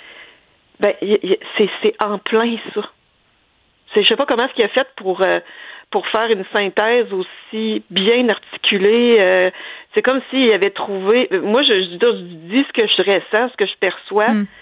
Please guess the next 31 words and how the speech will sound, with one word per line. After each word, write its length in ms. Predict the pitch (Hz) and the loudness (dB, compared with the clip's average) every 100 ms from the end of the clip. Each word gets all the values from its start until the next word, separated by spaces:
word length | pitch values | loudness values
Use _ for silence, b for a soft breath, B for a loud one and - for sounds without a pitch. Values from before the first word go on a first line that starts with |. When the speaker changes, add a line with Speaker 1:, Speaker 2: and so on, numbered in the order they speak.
| B B B - | B B B -4
Speaker 1:
Puis 80 | 247 | 0
quand 160 | 277 247 | 0 0
j'ai 140 | 220 | -2
lu 180 | 196 185 - | -2 -4 0
ça, 140 | 247 269 | 2 2
je 60 | |
suis 80 | 233 | 2
là, 100 | 208 240 | 2 2
ça 120 | 202 - | 0 0
synthétise 720 | 262 269 254 226 - 247 262 240 - | -2 0 -2 -2 -2 0 0 -4 -2
carrément, 720 | 269 262 214 202 214 240 233 | 0 0 0 2 0 0 2
je 100 | 190 | 0
pense, 360 | 190 226 233 226 - | 0 0 -2 -4 -4
qu'est-ce 180 | - 208 | -4 -2
qui 100 | - | 0
est 120 | 202 | 0
arrivé. 420 | 196 185 175 185 262 | 0 0 0 0 0
On 120 | 202 | 0
le 60 | 165 | 0
saura 360 | 185 180 190 | 0 2 2
jamais, 460 | 185 175 175 196 269 | 0 -2 -2 -2 0
là, 120 | 269 | 2
mais, 260 | 214 180 175 B B B B B B B | 2 2 -2 B B B B B B B
euh, 840 | 185 175 175 175 175 175 165 - 180 175 - | 0 2 2 2 2 2 2 0 -2 -2 0
ayant 380 | 190 196 220 247 - | 2 2 2 -2 -8
touché 480 | - 294 - 311 | -6 -2 2 2
à 120 | 311 208 | 2 2
la 160 | 185 | 0
gloire, 1040 | 175 196 185 180 180 220 269 226 185 - - b b b b b _ - _ - | -2 0 2 2 2 0 0 -2 -4 -10 -18 b b b b b _ -20 _ -2
T'es 100 | 233 | -2
pas, 340 | 226 262 262 | 2 2 2